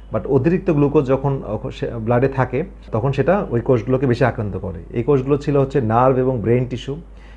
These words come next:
এছাড়া আছে আমাদের চোখের রেটিনা, এছাড়া আমাদের কিডনি এবং আমাদের আর্টারি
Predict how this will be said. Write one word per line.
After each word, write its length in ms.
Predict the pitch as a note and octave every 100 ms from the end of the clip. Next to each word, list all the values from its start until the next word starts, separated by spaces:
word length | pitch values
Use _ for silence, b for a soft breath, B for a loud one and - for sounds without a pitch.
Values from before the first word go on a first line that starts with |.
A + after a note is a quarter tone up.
| b -
এছাড়া 260 | G#2+ A#2+
আছে 140 | A#2 B2+
আমাদের 220 | A#2 A#2 -
চোখের 340 | B2 C3+ A#2+
রেটিনা, 420 | A2 C3 C3 D3 - - b b -
এছাড়া 340 | G#2+ A#2+ A#2
আমাদের 240 | A2 A2 A2
কিডনি 460 | D3+ C3 C#3 D3 E3 - - -
এবং 280 | A2+ A#2 D#3+
আমাদের 280 | A2 A2+ G3+ - -
আর্টারি 500 | C3 C#3 B2 F#2